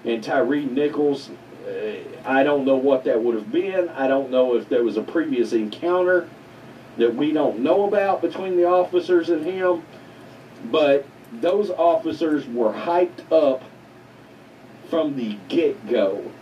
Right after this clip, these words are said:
As soon as they came in contact with him, it was full steam.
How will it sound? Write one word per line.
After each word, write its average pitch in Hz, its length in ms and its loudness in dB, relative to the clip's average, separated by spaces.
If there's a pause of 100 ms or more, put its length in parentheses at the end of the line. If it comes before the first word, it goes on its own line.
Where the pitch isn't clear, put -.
As 107 200 -2
soon 208 280 2
as 202 100 0
they 180 120 2
came 190 260 -2
in 147 100 -2
contact 165 520 0
with 151 160 0
him, 151 400 -2
it 151 140 0
was 120 220 0
full 147 460 0
steam. 113 520 -2